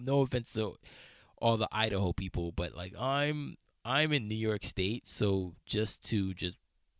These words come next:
go just blindly to another seems very odd to me, you know, that I have to just go someplace completely different. Although,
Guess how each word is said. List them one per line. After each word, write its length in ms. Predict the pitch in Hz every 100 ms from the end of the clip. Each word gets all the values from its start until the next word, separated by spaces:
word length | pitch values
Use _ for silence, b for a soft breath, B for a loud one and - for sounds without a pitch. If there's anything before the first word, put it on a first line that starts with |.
| - _ 98
go 320 | - 98 101 98 - _ _ _
just 260 | - 123 -
blindly 480 | 110 123 123 127 127
to 140 | -
another 300 | 101 104 104
seems 420 | - 98 92 87 - b b b b b
very 1200 | 117 113 113 107 107 104 98 95 90 90 87 - _ _ _ _ _ _ _ _ _ _ _ _ _ _ _ - - _ -
odd 300 | 110 107 -
to 100 | 90
me, 300 | 78 73 - _ _ _ _ _
you 120 | 107
know, 220 | 95 92 92
that 180 | 82
I 60 | 80
have 200 | 80 78
to 100 | - - - - - - - -
just 220 | - -
go 200 | - 78 - _ -
someplace 500 | - 107 95 - -
completely 360 | - 101 92
different. 320 | 87 - - -
Although, 380 | 175 190 151